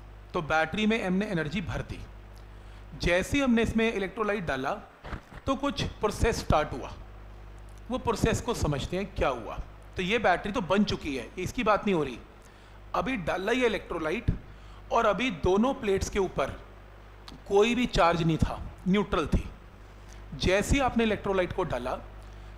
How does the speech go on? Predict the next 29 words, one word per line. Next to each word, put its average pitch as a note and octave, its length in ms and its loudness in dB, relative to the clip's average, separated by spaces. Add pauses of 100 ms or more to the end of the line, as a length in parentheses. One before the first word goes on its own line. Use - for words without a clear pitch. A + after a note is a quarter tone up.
तो C#4 80 -2
battery F#3 580 2
के A3+ 100 0
अंदर D#3+ 420 2
एक A#3 200 -4
internal G#3+ 540 6
force - 460 2
काम E3 280 4
करती - 300 -6
है, - 160 -10
क्योंकि D3+ 240 -10
battery C#3+ 320 -2
के F#3+ 40 -4
पास F#3 120 2
एनर्जी F3 380 2
है, A#2+ 100 0 (640)
तो G3+ 60 2
battery E3 480 2
क्या A3 140 4
करती E3 320 -6
है, G#3+ 180 2 (160)
एक A3 160 -4
force A#3 440 2
develop F3+ 300 2
करती C#3+ 320 -6
है, D#3+ 220 0 (800)
वो A3+ 180 6
force F#3 460 2
है G#3+ 80 4